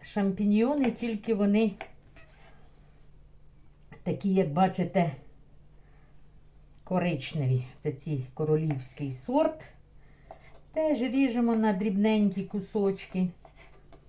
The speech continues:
Точно так, ми добавляємо сюди, в мене ось моцарелка є така, і є ковбаска. Оце все ріжемо на дрібні кусочки, всипаємо в яйця.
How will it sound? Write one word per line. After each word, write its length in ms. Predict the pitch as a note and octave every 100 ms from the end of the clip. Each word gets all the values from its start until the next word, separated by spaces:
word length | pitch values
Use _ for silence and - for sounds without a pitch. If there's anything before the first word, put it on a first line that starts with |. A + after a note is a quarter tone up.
| - - - - -
Точно 520 | - A#3+ A3+ - G3 F#3+
так, 500 | - B3 E4 - - - - - - - - - F3
ми 140 | F#3
добавляємо 840 | E3+ E3 E3 E3 D#3+ D3 C#3+ C#3+ C3
сюди, 460 | - D#3+ D3 C#3+ B2+ - - - - - -
в 40 | F3
мене 240 | E3+ D#3+
ось 300 | D3+ C3 -
моцарелка 1000 | E3+ E3 - E3+ D3 C3 C#3 - A#3 D#4+ - - - -
є 300 | C#4 E4 E4
така, 400 | D#4 D#4 D#4 D#4 - - -
і 80 | C4 F4+ G4
є 260 | A#3 B3 D4+
ковбаска. 760 | D4 C#4 G#3 G3 F#3 - F3 -
Оце 380 | E3 - G3+ D#3
все 260 | C#3+ E3+
ріжемо 480 | E3+ A3 C4+ D#4+ D#4
на 240 | G#3 G3+ F3+
дрібні 420 | E3 F3 F3+ F3+
кусочки, 520 | A3 G3+ E4+ E4+ G#3+
всипаємо 640 | - G3 G3 G#3 G3+ F#3+ F3
в 40 |
яйця. 560 | D#3 D3 C#3 B2+ E3+